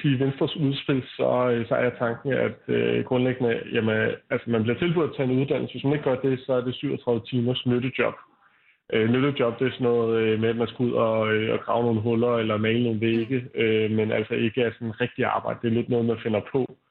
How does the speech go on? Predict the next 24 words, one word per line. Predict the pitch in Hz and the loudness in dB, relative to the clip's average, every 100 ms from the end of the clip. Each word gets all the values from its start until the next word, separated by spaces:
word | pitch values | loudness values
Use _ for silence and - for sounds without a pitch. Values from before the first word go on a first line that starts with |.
| _ _ - | _ _ -2
øh, | 120 107 110 | 2 2 0
i | 120 | -4
kommunen. | 110 117 107 110 120 - - - - - - | -2 0 2 0 0 -6 -20 -18 -18 -12 -4
Øh, | 131 - | 0 2
og | - 120 - | 0 -2 0
det, | 127 131 123 | 2 4 4
øh, | 110 107 | 2 0
det | - 123 - | -2 -2 -2
er | 151 135 | -2 0
der | |
ikke | - 139 131 143 127 127 | 2 2 2 2 0 -2
de | 117 | -2
store | 120 | 0
beskæftigelseseffekter | 113 104 135 - 110 107 - 110 110 - | 0 -2 -2 -2 -4 -6 -10 -6 -6 -2
af, | 117 117 110 104 | 0 2 0 0
og, | 110 - | -4 -4
og | 127 117 - | -4 -4 -2
man | 120 110 | -2 -2
kan | 117 | 0
derfor | 123 110 | 0 0
også | 120 113 - | 0 0 -2
være | 123 | -2
lidt | 113 113 | 0 -2
bekymret | 120 127 120 113 | -2 -2 0 -2